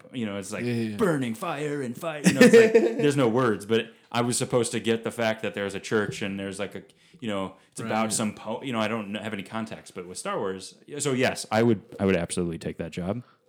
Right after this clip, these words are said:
Speaker 1: because that's a lot of money.
Speaker 2: Yeah.
Speaker 1: Um, and that would be dumb, and I could work on my creative, it, it would be dumb not to take it.
Speaker 2: Right, right, right.
Speaker 1: I would be able to work creatively afterwards.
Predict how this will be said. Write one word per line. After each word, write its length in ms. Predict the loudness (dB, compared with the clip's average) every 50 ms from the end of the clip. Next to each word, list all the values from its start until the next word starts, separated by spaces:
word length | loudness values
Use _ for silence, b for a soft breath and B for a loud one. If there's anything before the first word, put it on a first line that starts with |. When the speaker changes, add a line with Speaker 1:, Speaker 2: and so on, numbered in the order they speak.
| -10
Speaker 1:
because 200 | -8 -8 -6 -8
that's 100 | -8 -10 -12
a 40 |
lot 100 | -14 -16
of 60 | -10 -6
money. 380 | -4 -4 -4 -4 -6 -12 -14 _ 2
Speaker 2:
Yeah. 240 | 4 6 6 6 4 2 -2 -12 _ -18 -12
Speaker 1:
Um, 220 | -10 -10 -10 -8
and 120 | -8 -6 -4
that 100 | -4 -4
would 140 | -6 -8 -10
be 120 | -14 -16 -12 -8
dumb, 380 | -6 -4 -2 -2 -4 -4 -6 -8
and 80 | -8 -8
I 60 | -8 -8
could 160 | -8 -10 -10
work 180 | -8 -8 -6
on 100 | -6 -6
my 100 | -6 -8
creative, 680 | -10 -10 -10 -8 -8 -6 -8 -8 -10 -12 -18 -20 _ _
it, 160 | -8 -6 -4 -2
it 40 |
would 120 | -2 -2 0
be 60 | 0
dumb 200 | 0 0 0 0 -2
not 200 | -4 -6 -8 -10
to 80 | -12 -14 -16 _ _ _
take 200 | -20 -20 -20 -20
it. 160 | -20 -20 -20 _ _
Speaker 2:
Right, 180 | -2 -2 0 0
right, 260 | 0 -2 -2 -4 -6
right. 100 | -8 -10 _ _ _ _ _ _ _ _
Speaker 1:
I 140 | -6 -4 -4
would 260 | -4 -4 -6 -10 -10
be 120 | -8 -6 -4
able 200 | -4 -6 -8 -12
to 140 | -12 -12 -12
work 440 | -12 -10 -12 -12 -12 -14 _ _ _
creatively 880 | -18 -14 -12 -10 -8 -8 -10 -10 -12 -16 -16 -16 -16 -16 -20 -20 _ _ _ _ _ -20
afterwards. 720 | -18 -18 -18 -20 -20 -20 -20 _ _ _ _ -20 -20 -20